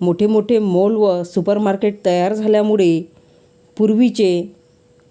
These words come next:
किराण्याचे व भुसारीचे दुकाने भूतकाळात जमा झाली आहेत. प्रश्न, कवितेचा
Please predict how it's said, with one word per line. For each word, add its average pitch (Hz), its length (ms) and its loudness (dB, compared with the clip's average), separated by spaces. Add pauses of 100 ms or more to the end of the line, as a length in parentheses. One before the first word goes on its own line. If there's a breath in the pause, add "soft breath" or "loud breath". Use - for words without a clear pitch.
(460 soft breath)
किराण्याचे 214 720 0
व 202 320 2 (120)
भुसारीचे 196 680 -2
दुकाने 202 680 -2
भूतकाळात 180 680 -2 (100)
जमा 180 260 0
झाली 165 320 -2
आहेत. 135 260 -4 (4000 soft breath)
प्रश्न, 196 420 2 (120)
कवितेचा 214 720 0